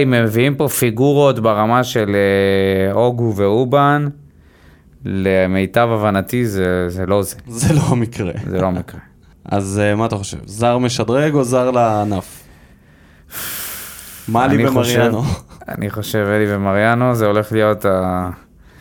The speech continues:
Speaker 1: הנסטיס וקריו החדשים.
Speaker 2: כן?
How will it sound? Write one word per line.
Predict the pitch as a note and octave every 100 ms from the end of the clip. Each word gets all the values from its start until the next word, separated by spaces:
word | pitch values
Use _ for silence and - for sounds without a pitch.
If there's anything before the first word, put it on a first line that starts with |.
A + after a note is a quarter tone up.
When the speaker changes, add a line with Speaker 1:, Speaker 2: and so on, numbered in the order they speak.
| - - - -
Speaker 1:
הנסטיס | F#2 G2 A#2 A#2 B2+ A2+ A2
וקריו | A2 G#2+ G#2 B2 A#2
החדשים. | G#2+ G#2+ G2 F#2+ G#2+ G2 F2 - -
Speaker 2:
כן? | D3+ F#3+